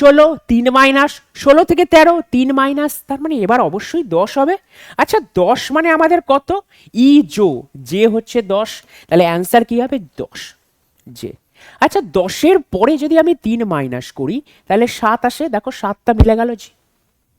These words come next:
নেক্সট কোশ্চেন। এইবার এই যে প্যাটার্নটা দেখছো, এটাকে বলা হয় কন্টিনিউয়াস প্যাটার্ন সিরিজ।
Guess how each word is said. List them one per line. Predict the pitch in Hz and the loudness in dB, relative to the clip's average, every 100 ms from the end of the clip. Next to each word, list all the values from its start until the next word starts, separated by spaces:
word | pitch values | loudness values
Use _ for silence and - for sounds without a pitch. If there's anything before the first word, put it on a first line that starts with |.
| _ _ _ _ _ _ - | _ _ _ _ _ _ -6
নেক্সট | 185 190 | -2 -2
কোশ্চেন। | - 135 - 120 123 _ _ _ _ _ _ _ _ _ _ _ _ _ _ _ - | -6 -20 -18 -20 -20 _ _ _ _ _ _ _ _ _ _ _ _ _ _ _ 2
এইবার | 320 359 165 139 202 _ - | 4 6 4 2 -4 _ 0
এই | 262 359 349 | 4 6 6
যে | 381 | 2
প্যাটার্নটা | 302 247 247 247 | 2 0 -2 -2
দেখছো, | 226 226 - - 175 - | -2 -4 -6 -12 -12 -8
এটাকে | 180 220 220 214 | -6 -4 -2 -2
বলা | 160 165 | -2 -4
হয় | 156 214 240 _ | -2 -4 -4 _
কন্টিনিউয়াস | - 214 220 226 226 226 233 - - | -6 -6 -4 -8 -8 -10 -12 -12 -10
প্যাটার্ন | 123 113 | -10 -10
সিরিজ। | 110 - - | -16 -20 -20